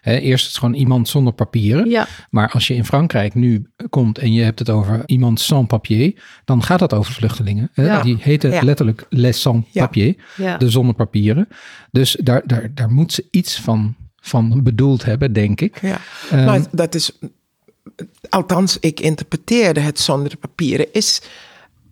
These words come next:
Speaker 3: die hele opvoeding in die tijd, en nu begint het weer, dat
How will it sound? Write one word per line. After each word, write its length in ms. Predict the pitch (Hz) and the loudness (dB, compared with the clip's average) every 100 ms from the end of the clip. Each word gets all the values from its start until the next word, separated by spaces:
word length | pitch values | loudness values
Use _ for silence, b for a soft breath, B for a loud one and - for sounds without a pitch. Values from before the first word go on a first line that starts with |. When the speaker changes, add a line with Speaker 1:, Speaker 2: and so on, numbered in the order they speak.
| _ - | _ -20
Speaker 3:
die 320 | - 165 190 165 | -8 0 2 4
hele 200 | 143 - | 2 0
opvoeding 720 | 302 - - 262 156 120 113 | -6 -4 -2 0 2 0 -2
in 220 | - 160 151 | -2 -2 0
die 220 | 190 214 | -2 0
tijd, 500 | - 101 104 117 - _ _ | -2 0 -2 -6 -12 _ _
en 160 | - 165 | -2 2
nu 140 | 202 | 2
begint 460 | 139 - 147 120 - | 2 -2 -2 -2 -4
het 140 | - | -4
weer, 520 | 190 240 117 160 269 _ b b b b b b b b _ _ | 0 2 0 -2 -6 _ b b b b b b b b _ _
dat 540 | 160 147 160 123 - | -12 -4 -2 -2 -8